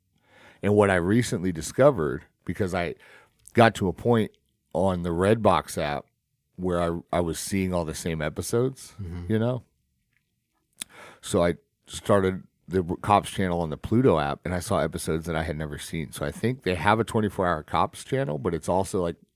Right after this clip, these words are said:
Speaker 1: different episodes than what's on the Redbox channel.
Speaker 2: Yeah. Or
Speaker 1: Yeah, I could have
Speaker 2: like,
Speaker 1: just
Speaker 2: certain
Speaker 1: hit
Speaker 2: days
Speaker 1: a
Speaker 2: they play
Speaker 1: different
Speaker 2: certain
Speaker 1: spot
Speaker 2: episodes.
Speaker 1: in the loop.
Speaker 2: Yeah.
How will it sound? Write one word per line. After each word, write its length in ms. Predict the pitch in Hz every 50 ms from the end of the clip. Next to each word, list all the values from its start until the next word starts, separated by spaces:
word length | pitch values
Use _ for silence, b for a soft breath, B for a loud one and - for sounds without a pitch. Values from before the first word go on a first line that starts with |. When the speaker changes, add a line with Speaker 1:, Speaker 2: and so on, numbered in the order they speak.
| _ _ _ _ _ - _ _ -
Speaker 1:
different 440 | - 107 107 - - 107 98 90 - -
episodes 760 | 82 85 - 78 76 - - - - - - - - - -
than 140 | - 82 80
what's 200 | 80 73 71 -
on 100 | 80 69
the 60 | 67 65
Redbox 440 | 64 71 69 - 50 50 - - -
channel. 260 | - - - - - - b b b b b b b b b
Speaker 2:
Yeah. 560 | 104 104 110 113 113 113 113 113 110 101 98 - _ _ _ _ _ _ _ _ _ _ _ _ _ _ _ _ _ _ _ -
Or 580 | - 117 131 143 135 117 104 92 87 87 92 92 - _ _ _ _ _ _ _ _ _ _ _ _ _ _ _ -
Speaker 1:
Yeah, 280 | - 127 175 175 127 107
I 60 | 117
could 220 | - - 175 156
have 80 | 120 113
Speaker 2:
like, 60 | 110
Speaker 1:
just 180 | 120 117 - -
Speaker 2:
certain 340 | - 123 123 - 101 101 101
Speaker 1:
hit 80 | 107
Speaker 2:
days 360 | 101 98 98 98 95 98 92
Speaker 1:
a 60 | - 104
Speaker 2:
they 60 | 92
play 120 | 110 117
Speaker 1:
different 220 | 101 92 110 101 98
Speaker 2:
certain 160 | 101 90 85 85
Speaker 1:
spot 280 | 104 95 92 92 92
Speaker 2:
episodes. 380 | - - - 85 76 76 - -
Speaker 1:
in 120 | 101 101
the 80 | 98 95
loop. 320 | 92 92 98 98 95 98 92
Speaker 2:
Yeah. 140 | 82 78